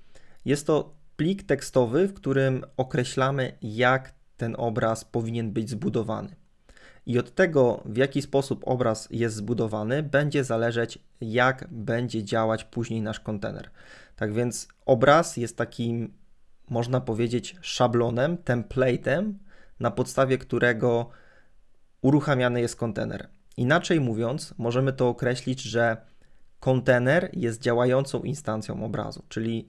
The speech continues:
mając, mając raz stworzony obraz, możemy na jego podstawie uruchomić wiele kontenerów. I tutaj jak wrócimy do, mm, do kwestii wdrażania aplikacji na wiele środowisk, to ten obraz budujemy raz,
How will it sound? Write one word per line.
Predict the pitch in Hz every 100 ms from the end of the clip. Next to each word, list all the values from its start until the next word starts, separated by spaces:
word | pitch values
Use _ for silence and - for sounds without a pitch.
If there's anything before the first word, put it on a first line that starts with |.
| -
mając, | 120 143 151 - -
mając | 120 127 120
raz | 135 139 -
stworzony | - 120 117 117
obraz, | 123 110 120 185 196 -
możemy | 160 160 160
na | 147
jego | 143 135 131
podstawie | 123 - 123 123 127
uruchomić | 117 - 113 113 - - - - - -
wiele | 110 123 120
kontenerów. | - 110 110 110 107 -
I | -
tutaj | 160 160 147
jak | 135
wrócimy | 120 127 127 160 151
do, | 120 113 113 117 - - - _ _ _ _ _ _ _ -
mm, | 110 110 110
do | 117
kwestii | - 139 139 - 123 - _ _ _ -
wdrażania | 107 104 131 135 151 139
aplikacji | 104 113 107 117 -
na | 113
wiele | 104 143 135
środowisk, | 113 113 107 107 135 - - -
to | 113
ten | 131 107
obraz | 143 147 147 120
budujemy | 123 120 123 131 120
raz, | 120 113 143 - -